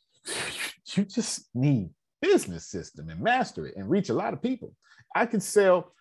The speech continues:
this. Who this? This is, this is a coaster.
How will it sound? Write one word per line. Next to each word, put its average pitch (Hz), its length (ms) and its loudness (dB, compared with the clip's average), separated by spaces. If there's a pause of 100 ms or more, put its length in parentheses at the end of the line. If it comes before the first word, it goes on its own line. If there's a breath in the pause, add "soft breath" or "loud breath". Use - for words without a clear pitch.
(220)
this. 233 200 -2 (220)
Who 240 220 -2 (100)
this? 214 220 0
This 226 240 0
is, 170 160 0 (100)
this 196 160 2
is 147 100 -4
a 131 40 -2
coaster. - 420 0